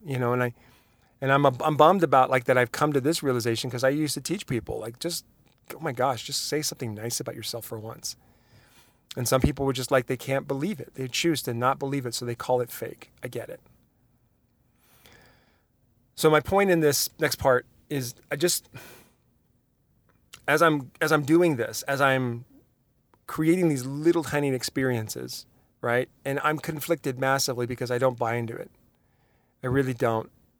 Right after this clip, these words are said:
I, I, you know, I, I, it's so easy because I'd been working for, for many years of my life to beat myself up. It's so easy to do it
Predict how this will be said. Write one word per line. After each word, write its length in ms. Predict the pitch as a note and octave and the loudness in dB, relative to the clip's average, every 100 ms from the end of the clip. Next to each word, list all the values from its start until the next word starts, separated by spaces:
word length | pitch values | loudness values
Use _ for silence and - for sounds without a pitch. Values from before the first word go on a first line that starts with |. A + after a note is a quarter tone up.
| - | -4
I, 60 | |
I, 140 | C#3+ C#3+ | -2 0
you 160 | C#3+ | 2
know, 80 | C#3+ | 4
I, 200 | C3+ C#3 | 4 2
I, 60 | C#3 B2+ | -2 -4
it's 200 | D3+ - | -4 -2
so 520 | - - C#3+ C#3 C#3 - | 0 4 6 6 2 -6
easy 800 | D#3 D3+ C3+ B2+ E3 D3 B2+ A2+ _ _ _ _ _ | -6 -4 -2 2 4 4 0 -6 _ _ _ _ _
because 240 | - B2+ C3+ | -8 -2 2
I'd 160 | C#3 | 2
been 180 | C#3 C#3 | 2 -2
working 460 | C#3 F3 E3+ D3 C3 | 0 0 2 -2 -2
for, 140 | C3 A#2+ _ - | -6 -8 _ -8
for 160 | D3 | -6
many 300 | C3+ D3 F3 | -2 2 2
years 300 | E3+ E3 D3+ | 4 4 6
of 120 | C#3+ | 2
my 180 | B2+ B2+ | 4 2
life 340 | B2+ C3+ C#3 - | 4 4 2 -2
to 120 | B2+ | -10
beat 260 | - D#3 | -8 -8
myself 460 | - C3 - C3 - | -4 -2 0 -2 2
up. 260 | C#3+ G#2+ - - _ _ _ _ _ _ _ _ _ _ - | 0 0 -4 -12 _ _ _ _ _ _ _ _ _ _ -8
It's 160 | C#3 | -2
so 280 | - F#3 E3+ | 2 4 2
easy 300 | F3 F3 D#3+ | 0 -6 -2
to 80 | D#3 | -2
do 240 | C3 D3+ | 0 0
it 120 | C#3 | 0